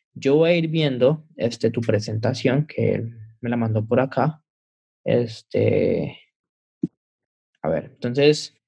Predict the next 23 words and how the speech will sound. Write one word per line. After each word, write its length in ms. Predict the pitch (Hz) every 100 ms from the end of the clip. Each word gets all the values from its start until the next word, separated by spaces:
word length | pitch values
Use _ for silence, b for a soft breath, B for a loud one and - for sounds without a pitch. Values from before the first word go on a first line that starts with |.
| _ -
siete 200 | - 156
pasos 260 | 175 170
para 200 | 170 165
convertirte 520 | 156 135 123 131 131 147
en 80 |
un 100 | 156
macho 320 | 151 147 - 151
alfa 380 | 151 151 151
y 40 | 143
más, 420 | 151 175 175 -
una 140 | 143 143
mirada 220 | 135 123
detrás 220 | 131 127
de 60 | 135
las 160 | 131
cámaras 460 | - 127 131 143 135
acerca 360 | 127 127 123 135
de 80 |
cómo 180 | 131 127
atraer 480 | 135 127 120 110 120
a 60 | 127
las 140 | 135
mujeres, 540 | 123 120 147 160 156